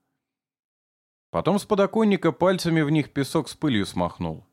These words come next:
Времени, то есть пыли и песка, оказалось очень мало, и оно сразу побежало.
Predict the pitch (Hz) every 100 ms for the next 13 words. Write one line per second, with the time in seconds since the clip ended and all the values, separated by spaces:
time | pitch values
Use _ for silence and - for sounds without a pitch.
0 | _ _ _ _ _ _ _ 85 82 131
1 | 208 214 208 - 156 135 - - 156 175
2 | 131 110 - - 175 190 - _ - 95
3 | 92 95 139 202 - 202 208 208 190 104
4 | 78 - _ _ - 85 101 160 - 151
5 | 147 156 143 139 135 104 80 67